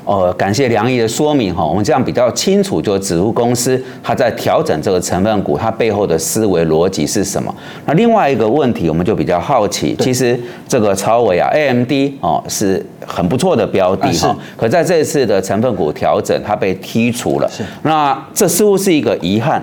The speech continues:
Speaker 1: 有点可惜。
Speaker 2: 啊，是。对。
Speaker 1: 那不晓得是说有什么方式可以去补足这样的遗憾呢？
Speaker 2: 哦，那这个问题我们，呃，也有接收到这个，呃，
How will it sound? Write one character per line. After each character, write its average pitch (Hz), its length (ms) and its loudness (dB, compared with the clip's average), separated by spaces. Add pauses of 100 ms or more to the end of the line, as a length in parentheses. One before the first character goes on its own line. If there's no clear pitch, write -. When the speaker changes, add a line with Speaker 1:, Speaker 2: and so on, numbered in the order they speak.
(100)
Speaker 1:
有 104 120 2
点 98 200 2
可 78 240 0
惜。 73 240 -2
Speaker 2:
啊， - 20 -2
是。 - 40 -
对。 - 100 0 (100)
Speaker 1:
那 123 100 0
不 165 140 2
晓 90 220 2
得 92 40 2
是 117 160 -2
说 110 400 0
有 135 140 2
什 143 100 -2
么 92 200 0
方 147 260 0
式 151 240 0 (180)
可 - 140 0
以 101 60 2
去 - 100 0
补 76 320 -2
足 90 160 0
这 120 140 0
样 104 120 2
的 85 120 0
遗 82 240 0
憾 101 260 -2
呢？ 78 100 -6 (300)
Speaker 2:
哦， 170 140 2
那 226 100 2
这 254 100 -2
个 202 120 4
问 196 200 2
题 143 140 0
我 120 100 2
们， 113 240 -2 (140)
呃， 127 260 2
也 139 200 2
有 107 420 2 (100)
接 151 220 0
收 147 180 0
到 139 220 2
这 135 100 0
个， 117 240 0 (300)
呃， 113 340 2